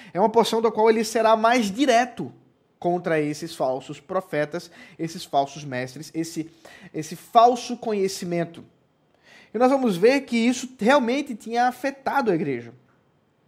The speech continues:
Realmente a igreja estava numa situação até mesmo de desconfiança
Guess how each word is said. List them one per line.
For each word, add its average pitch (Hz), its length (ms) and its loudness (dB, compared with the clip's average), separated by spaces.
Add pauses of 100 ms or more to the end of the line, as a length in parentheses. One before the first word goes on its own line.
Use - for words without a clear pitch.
(220)
Realmente 240 320 -2
a - 20 0
igreja 220 380 4 (320)
estava 262 260 4
numa 254 140 2
situação 220 460 0
até 247 160 -2
mesmo 233 260 0
de 233 80 -6
desconfiança 240 1000 -6